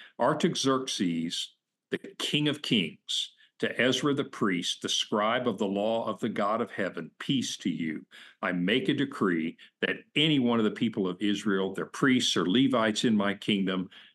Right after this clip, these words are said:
may go to Jerusalem and have my protection." And it's just fascinating how many of these kings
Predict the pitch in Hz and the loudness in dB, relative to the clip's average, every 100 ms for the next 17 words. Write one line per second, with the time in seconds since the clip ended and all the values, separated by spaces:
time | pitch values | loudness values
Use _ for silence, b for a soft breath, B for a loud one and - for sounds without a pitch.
0 | - 92 82 78 85 110 123 120 - 101 | -4 0 0 -2 0 4 4 2 0 2
1 | 95 90 - 92 90 87 B B - 90 | 2 0 0 0 -2 -4 B B -6 -4
2 | 87 107 98 87 101 - - 117 - - | -2 0 0 0 0 -2 -2 -2 -2 -10
3 | - 127 110 - 131 127 180 - B B | -6 -2 -2 2 2 4 2 0 B B
4 | B 160 202 208 156 123 110 - 123 110 | B 2 4 2 2 2 2 0 2 4
5 | 127 175 131 110 104 98 - - 165 113 | 4 4 2 0 -4 -4 -6 -4 -4 -4
6 | 80 - - | -6 -10 -14